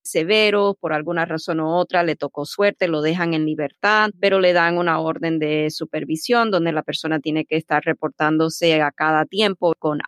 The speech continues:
ice. En esa situación, ice siempre va a tener la discreción que si ese día decide, ¿sabes qué? Ya te toca regresarte a tu país, ice puede ejecutar la orden de deportación previa.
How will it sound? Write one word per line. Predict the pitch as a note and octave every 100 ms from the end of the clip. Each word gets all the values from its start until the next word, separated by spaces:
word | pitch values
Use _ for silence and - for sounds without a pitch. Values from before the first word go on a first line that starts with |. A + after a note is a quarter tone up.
| D#3 -
ice. | - -
En | G3 G3
esa | G#3 B3+
situación, | C4 A#3 F#3 F#3 - B3 A3+ G3 F#3 - - F#3 G#3+
ice | G#3+
siempre | G#3+ G3+ G#3+
va | F#3+
a | F3
tener | E3+ E3+
la | F3 E3+
discreción | D#3+ - D3 - A#3+ A3+ E3 D#3 _ -
que | E3
si | D#3+ E3+ D#3+ D#3+ D#3+ D#3+ -
ese | E3+ F#3 - F3+
día | F#3+ F#3+ E3+
decide, | E3 - G#3 F#3 E3 E3 D#3+
¿sabes | E3 D#3+ E3+
qué? | - F3+
Ya | E3 E3+ E3+
te | -
toca | - E3+ F3+ E3 D#3+ D#3
regresarte | D3+ D3+ D3 D#3 D#3 D#3
a |
tu | -
país, | - D#3 A3+ A3 G3 - - F#3 F#3+
ice | G3+ -
puede | F#3 F3+ F#3 F#3 - E3+
ejecutar | E3 F3+ D#3+ D#3+ F#3 F#3+ _
la | D#3+ D#3+
orden | D#3+ D3+ E3
de | D#3+
deportación | D#3 D3+ - D3+ - D3+ C3+ _
previa. | - F3+ A#2+ -